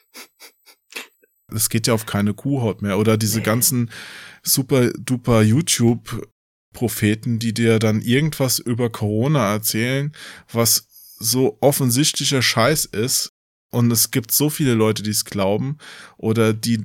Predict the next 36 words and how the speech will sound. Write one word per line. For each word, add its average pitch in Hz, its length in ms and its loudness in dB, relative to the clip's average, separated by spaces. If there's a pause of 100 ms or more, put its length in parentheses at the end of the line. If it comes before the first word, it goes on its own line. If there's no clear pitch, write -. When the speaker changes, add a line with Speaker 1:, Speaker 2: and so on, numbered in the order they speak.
Speaker 1:
dann 110 220 4
nur 113 100 4
noch 131 220 -2
irgendwelche 117 500 -2
Facebook, 120 560 0
Telegram 123 680 0
und 110 160 0
sonstigen 117 800 -2
Postings 117 600 2
glauben. 110 480 -2
Speaker 2:
Hm. - 80 -16
Speaker 1:
Also, 110 560 0
äh, - 180 -10
da 107 120 0
bin 120 200 0
ich 131 220 0
wirklich 123 360 -2
froh, 123 360 0
dass 123 240 0
es 123 120 0
da 120 120 0
noch 120 140 2
eine 110 180 2
Instanz 107 540 0
gibt, - 420 -6
wie 113 120 -4
das 110 220 -4
öffentlich-rechtliche 110 840 -2
Speaker 2:
Ja. 107 140 -2
Speaker 1:
Fernsehen 113 640 0 (300)
oder 107 300 0
auch 98 180 -2
generell 101 400 0
Rundfunk 110 500 -2
und 104 160 -4
alles, 104 360 0